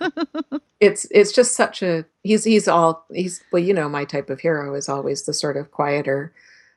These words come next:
Speaker 2: understated guy. Um, they're not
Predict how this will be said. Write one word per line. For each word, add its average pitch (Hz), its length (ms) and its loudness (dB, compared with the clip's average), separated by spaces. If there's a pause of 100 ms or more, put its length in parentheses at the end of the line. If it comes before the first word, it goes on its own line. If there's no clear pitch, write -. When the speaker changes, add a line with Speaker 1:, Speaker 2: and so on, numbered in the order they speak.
(600)
Speaker 2:
understated 156 760 2 (300)
guy. 143 600 0
Um, 147 580 -8 (440)
they're 170 100 4
not 196 300 4